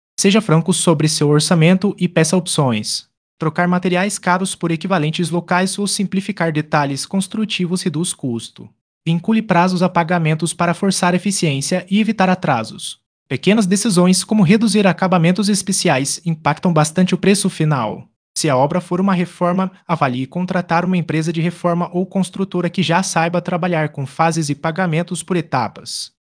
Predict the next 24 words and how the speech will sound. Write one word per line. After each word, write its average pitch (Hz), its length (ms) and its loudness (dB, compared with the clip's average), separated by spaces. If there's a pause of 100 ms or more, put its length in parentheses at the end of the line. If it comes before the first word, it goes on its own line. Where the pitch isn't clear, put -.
Compare 202 340 0
orçamentos. 151 840 -4 (180)
Arquiteto 190 520 -4
barato 160 340 -2
em 143 60 -2
Macaé 160 340 -2
V 180 140 0
S 151 240 0
escritórios 180 580 -2
econômicos. 165 600 -2
Ao 170 100 0
comparar 190 380 0
propostas, 139 840 -4 (120)
não 170 220 0
olhe 143 200 0
só 185 200 -2
o 196 60 -2
preço. 127 480 -6 (340)
Analise 151 400 -2
o 147 40 -2
que 156 120 -8
cada 147 280 -2
projeto 147 460 -2
inclui. 117 460 -6